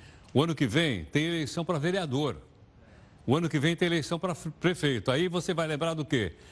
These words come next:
Que essas coisas todas que a gente tá dizendo aqui, elas saem do nosso bolso,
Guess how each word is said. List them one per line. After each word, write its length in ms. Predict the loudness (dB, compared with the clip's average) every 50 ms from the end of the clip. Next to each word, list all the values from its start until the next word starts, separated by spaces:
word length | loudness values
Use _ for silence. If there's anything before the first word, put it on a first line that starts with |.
| -20 -4 0
Que 80 | 2
essas 260 | 2 4 2 0 2 2
coisas 340 | 2 2 2 2 0 0
todas 380 | 0 0 0 2 2 0 -2 0
que 80 | 0 0
a 60 | 2
gente 180 | 2 2 0
tá 160 | 2 2 0 0
dizendo 300 | 0 0 0 0 0 0
aqui, 340 | 0 2 2 2 2 0 -6 -10 -18 -20 -20 -2 2
elas 300 | 2 2 2 2 -2 0
saem 200 | 0 0 0 0
do 140 | 0 0 2
nosso 340 | 2 2 0 0 -2 -4
bolso, 680 | -2 0 2 2 2 0 -2 -6 -4 -4 -4 -4 -4 -8